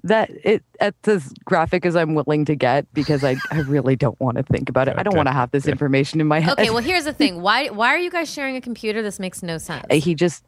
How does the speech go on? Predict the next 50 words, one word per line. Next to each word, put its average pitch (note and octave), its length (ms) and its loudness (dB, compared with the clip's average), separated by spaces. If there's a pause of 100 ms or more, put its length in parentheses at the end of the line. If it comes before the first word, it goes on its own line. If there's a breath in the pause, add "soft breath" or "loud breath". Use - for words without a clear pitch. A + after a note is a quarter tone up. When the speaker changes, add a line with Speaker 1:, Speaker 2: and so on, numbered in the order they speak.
(100)
Speaker 1:
doesn't C#3+ 360 2
have C3 260 2
his C3+ 180 2
own, B2 360 2
and G#2+ 120 0
he B2+ 140 2
just A2 220 -4
keeps A#2 240 -2
using B2 240 0
Speaker 3:
You B3+ 80 2
need C#4 180 0
to C4 80 2
save A#3 420 0
up A3+ 200 0
and G#3+ 120 -4
get G3+ 200 0
him, G3 360 -6
don't A#3 220 0
get D4+ 80 -4
him, C#4+ 140 -2
like, B3 160 0
a G3+ 60 0
Mac. F3 400 0
Get F#3 120 -2
him, G3+ 80 -4
like, G3 180 -2
whatever, F#3 460 0
whatever F#3 380 -2
you F#3 120 -2
can F3+ 140 -6
get E3+ 220 -2
for, F3 80 -4
like, D#3+ 120 -4
three - 180 -8
hundred D#3+ 180 -2
dollars. D#3 480 0
Like, - 160 -2
what F#3+ 100 -2
are G3+ 60 -2
those G3+ 160 -6
computers? E3 540 -8
Speaker 2:
This B2+ 260 2
is G#2+ 120 0
great G2+ 280 4
advice. E2 540 -2
Speaker 3:
What - 200 -2
Speaker 2:
An G#2 80 0
Asus. G2+ 680 -2 (200)
Speaker 3:
<laughs> - 220 -4
Yeah. D#4+ 220 0